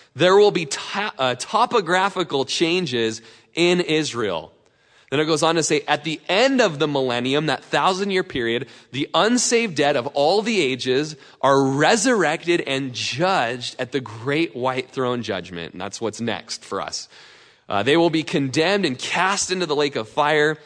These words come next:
their final abode. The devil, the beast, who's the Antichrist, and the false prophet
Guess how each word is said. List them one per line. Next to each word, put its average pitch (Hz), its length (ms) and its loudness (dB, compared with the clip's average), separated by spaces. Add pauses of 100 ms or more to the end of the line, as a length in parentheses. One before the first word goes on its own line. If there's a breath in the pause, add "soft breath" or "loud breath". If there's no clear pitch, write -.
(140)
their 117 160 2
final 165 520 0
abode. 104 440 -4 (240 loud breath)
The 127 100 -2
devil, 185 540 4
the 135 140 -2
beast, 170 500 -4
who's 127 160 -6
the 120 140 -2
Antichrist, 151 540 -2
and 123 120 -4
the 123 60 -4
false 160 400 -4
prophet 120 500 -2